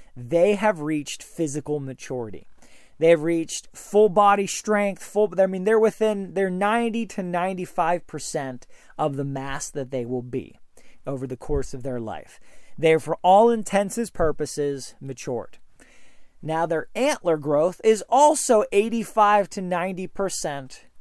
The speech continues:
of as big as it'll ever get by the time they reach four and a half. Five and a half, they could be a little bigger.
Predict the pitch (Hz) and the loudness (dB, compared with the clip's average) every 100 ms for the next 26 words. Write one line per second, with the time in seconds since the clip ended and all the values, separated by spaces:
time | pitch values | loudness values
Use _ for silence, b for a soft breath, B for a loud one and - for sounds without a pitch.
0 | - - 143 139 123 117 160 156 147 151 | -14 -8 -6 -6 -2 0 2 0 -2 -2
1 | 147 135 127 120 120 - 147 123 117 151 | -2 -4 -6 -8 -10 -12 -12 -12 -12 -12
2 | 139 139 127 127 120 - - - - 139 | -10 -8 -8 -8 -10 -16 -18 -16 -10 -8
3 | 123 113 120 - - - - b b b | -8 -10 -14 -18 -20 -20 -18 b b b
4 | b b b b - - 196 226 233 220 | b b b b -8 2 6 6 6 4
5 | 226 233 233 - 156 202 202 - - 233 | 4 4 2 -2 0 2 2 2 6 6
6 | 233 180 196 202 185 180 156 139 - - | 6 -2 0 0 0 -2 -2 -4 -6 -12